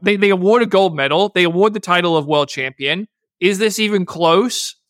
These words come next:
to the world champion gold medals that were awarded in Budapest a couple months ago? No. But to say that he's not a world champion at all, it's disingenuous. He is the world champion in the road mile.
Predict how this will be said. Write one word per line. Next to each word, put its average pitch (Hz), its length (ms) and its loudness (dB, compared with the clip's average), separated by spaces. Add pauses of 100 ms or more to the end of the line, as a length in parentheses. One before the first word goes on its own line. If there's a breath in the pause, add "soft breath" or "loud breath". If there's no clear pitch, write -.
(160)
to 202 160 -2
the 180 100 0
world 170 260 2
champion 170 680 -4
gold 165 220 0
medals 165 300 2
that 165 120 -2
were 160 180 2
awarded 156 400 0
in 151 80 -6
Budapest 180 720 -2
a 175 60 -12
couple 190 180 0
months 190 240 0
ago? 220 220 0
No. 226 500 0 (880)
But 180 280 2 (320)
to 185 80 -10
say 240 200 0
that 240 140 2
he's 208 160 -4
not 190 160 2
a - 20 2
world 185 220 2
champion 185 400 -4
at 156 80 -4
all, 190 200 2
it's 190 140 -4
disingenuous. 180 720 -2
He 165 160 -2
is 175 120 0
the 175 100 -4
world 160 180 2
champion 147 480 -4
in 135 140 -10
the 135 60 -8
road 135 200 -4
mile. 123 360 -12